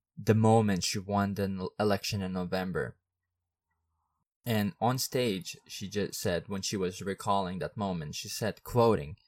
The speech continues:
"And when your son looks at you and says, 'Mama, look, you won. Bullies don't win.'" And I said, "Baby, they don't.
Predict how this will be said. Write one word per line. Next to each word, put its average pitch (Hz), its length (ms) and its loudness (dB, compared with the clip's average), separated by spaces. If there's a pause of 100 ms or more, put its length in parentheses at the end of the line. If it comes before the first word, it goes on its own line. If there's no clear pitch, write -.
(460)
"And 101 180 -2
when 110 140 0
your 104 140 0
son 147 400 4
looks 135 340 0
at 113 220 -2
you 113 160 0
and 104 160 -2
says, 98 500 -2 (240)
'Mama, 127 540 0
look, 127 300 -2 (140)
you 113 200 -4
won. 123 480 0 (320)
Bullies 120 460 0
don't 113 340 0
win.'" 110 320 -2 (260)
And 98 160 -2
I 104 120 4
said, 92 380 -2 (460)
"Baby, 110 420 2 (280)
they 107 160 4
don't. 104 580 2